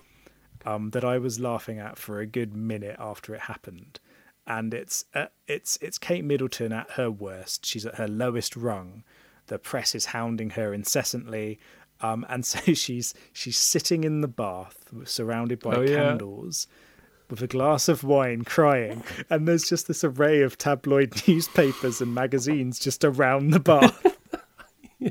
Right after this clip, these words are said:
Speaker 2: And
Speaker 1: And
Speaker 2: they're
Speaker 1: it just, it just made me laugh so much.
Speaker 2: they're called things like The Orb and The Weekly Telegram. <laughs>
Speaker 1: Yeah.
Speaker 2: But yeah, if you, if you were feeling low, you wouldn't take all the tabloids into the bath with you, would you?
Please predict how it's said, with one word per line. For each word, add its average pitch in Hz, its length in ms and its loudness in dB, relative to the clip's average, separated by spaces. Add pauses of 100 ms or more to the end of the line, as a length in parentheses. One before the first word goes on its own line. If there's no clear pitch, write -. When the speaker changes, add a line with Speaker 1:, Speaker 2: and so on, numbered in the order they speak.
(260)
Speaker 2:
And 247 520 -6
Speaker 1:
And 135 180 8
Speaker 2:
they're 127 160 8
Speaker 1:
it - 140 4
just, - 400 2
it 175 160 0
just 156 180 0
made 156 260 6
me 151 120 2
laugh 139 280 4
so 139 240 2
much. 127 200 -2
Speaker 2:
they're 123 100 4
called 127 260 0
things 123 240 4
like 113 240 4
The 113 120 2
Orb 110 480 6 (100)
and 104 280 2
The 107 100 2
Weekly 110 360 0
Telegram. 98 640 0 (840)
<laughs> - 760 -20
Speaker 1:
Yeah. - 360 0 (920)
Speaker 2:
But 139 120 2
yeah, 151 280 6
if 147 160 -4
you, 160 260 -6 (100)
if 160 260 -2
you 185 120 4
were 156 40 0
feeling 151 300 2
low, 135 180 8
you 110 260 4
wouldn't 135 300 2
take 139 320 2
all 113 120 0
the 104 60 0
tabloids 104 520 0
into 98 180 -6
the 104 80 -10
bath 98 400 2
with 110 220 -2
you, 98 200 -6
would 104 220 -4
you? - 160 -4